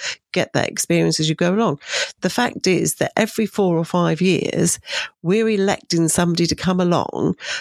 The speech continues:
to run the highest employ-, the third highest employer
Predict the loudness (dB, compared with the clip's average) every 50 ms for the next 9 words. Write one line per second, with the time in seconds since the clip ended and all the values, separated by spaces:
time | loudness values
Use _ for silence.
0 | -10 _ _ -2 0 0 0 0 0 0 2 2 0 0 0 0 0 0 -2 -4
1 | -8 -6 -2 0 2 2 2 2 2 2 0 -2 -6 -4 -2 0 0 0 2 _
2 | 0 2 2 2 2 2 0 0 0 -2 -2 -2 _ 0 2 2 2 0 0 0
3 | 2 2 4 2 2 2 2 2 2 2 2 2 2 4 2 2 2 2 0 0